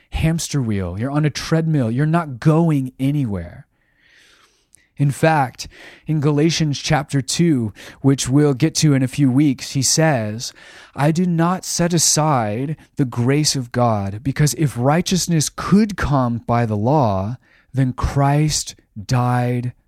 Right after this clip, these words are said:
for nothing." What a stunning statement.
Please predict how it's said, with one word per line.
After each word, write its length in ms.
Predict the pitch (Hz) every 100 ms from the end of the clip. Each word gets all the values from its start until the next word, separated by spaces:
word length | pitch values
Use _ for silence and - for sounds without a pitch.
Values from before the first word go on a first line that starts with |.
| _
for 220 | - 101
nothing." 500 | 98 101 101 - 80 _ _ _ _ _ _ _ _ _ _ _ _ _ _ _ _ _ _ _ _ _ _ _ _ _ _ _ _ -
What 140 | 160
a 80 | 170
stunning 720 | - - - - 147 160 151
statement. 760 | 135 - 127 131 101 85 -